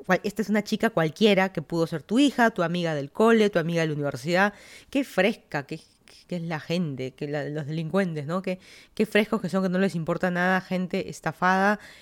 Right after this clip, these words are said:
Y la gente se dio cuenta por qué se hizo tan, tan popular, no solo porque hubo revendedores que fueron influencers, medio famosillos algunos,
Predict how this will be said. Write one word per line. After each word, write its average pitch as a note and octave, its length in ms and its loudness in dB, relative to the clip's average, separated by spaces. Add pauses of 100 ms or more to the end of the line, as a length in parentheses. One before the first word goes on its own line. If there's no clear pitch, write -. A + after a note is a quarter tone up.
(120)
Y G#3 300 4
la F3+ 160 4
gente A3+ 260 4
se F#3+ 200 0
dio A3 260 6
cuenta C4 340 6
por - 140 -2
qué C4 80 2
se C#4+ 100 2
hizo C#4 320 4
tan, B3 400 2 (120)
tan B3 340 4
popular, G3+ 560 2 (280)
no A#3 120 0
solo C#4 280 4
porque B3 320 0
hubo A#3+ 320 4
revendedores F#3+ 720 4
que F3+ 120 -4
fueron A3 200 4
influencers, G3 800 0
medio F3 240 0
famosillos G3+ 560 0
algunos, F#3 460 2